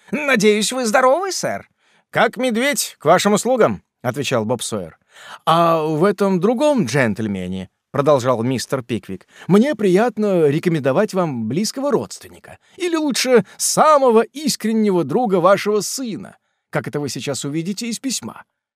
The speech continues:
которое я привёз к вам, мистер Винкель. Фамилия его Аллен, сэр". "Вы говорите об этом господине, сэр?" — спросил мистер Винкель, указывая карточкой на Бена Аллена, который тем временем успел заснуть,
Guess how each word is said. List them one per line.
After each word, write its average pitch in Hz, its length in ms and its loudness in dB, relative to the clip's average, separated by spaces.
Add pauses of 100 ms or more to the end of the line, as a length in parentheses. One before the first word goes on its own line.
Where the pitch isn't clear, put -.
которое 143 360 -4
я 127 160 -6
привёз 101 400 -6
к - 60 -20
вам, 85 340 -14
мистер 135 400 -10
Винкель. - 340 -20 (460)
Фамилия 262 580 0
его 233 280 -2
Аллен, 95 400 -2
сэр". - 360 -14 (560)
"Вы 262 220 -6
говорите 247 640 -2 (180)
об 190 220 2
этом 277 260 4
господине, 349 640 -2
сэр?" — - 400 -10 (240)
спросил 135 440 -2
мистер 123 380 -4
Винкель, 120 480 -6 (220)
указывая 123 560 0
карточкой 131 640 -4 (100)
на 135 160 -4
Бена 143 320 -2
Аллена, 80 540 -4 (320)
который 202 380 0
тем 143 220 -4
временем 156 520 -2
успел 147 360 -4
заснуть, 147 640 -8